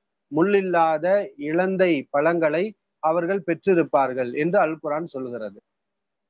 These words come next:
இங்குதான் சுவனவாசிகளுக்கு தரப்படுகின்ற அந்த வசதி வாய்ப்பை, அல்லாஹ் ரப்புல் ஆலமீன் ஏற்படுத்தி கொடுக்கின்ற அந்த சொகுசு எப்படி இருக்கும் என்பதை நாம் புரிந்து கொள்ள முடிகிறது.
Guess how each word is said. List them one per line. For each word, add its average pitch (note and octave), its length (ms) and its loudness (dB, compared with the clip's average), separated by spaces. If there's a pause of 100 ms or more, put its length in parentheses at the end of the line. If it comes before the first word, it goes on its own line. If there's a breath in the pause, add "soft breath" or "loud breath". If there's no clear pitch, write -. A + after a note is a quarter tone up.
(120)
இங்குதான் G3+ 640 0 (340)
சுவனவாசிகளுக்கு F3 1000 0
தரப்படுகின்ற D#3+ 760 0
அந்த D3 300 -4
வசதி E3 460 -2
வாய்ப்பை, D#3 600 0 (440)
அல்லாஹ் F3+ 300 2
ரப்புல் D#3+ 260 -4
ஆலமீன் D3+ 280 0
ஏற்படுத்தி E3 480 -4
கொடுக்கின்ற D3 460 -4
அந்த C3+ 180 0
சொகுசு F3+ 500 0
எப்படி F3+ 320 0
இருக்கும் E3+ 340 2
என்பதை D3+ 320 2
நாம் C#3 180 0
புரிந்து D3+ 260 0
கொள்ள C3+ 180 2
முடிகிறது. G#2 520 -8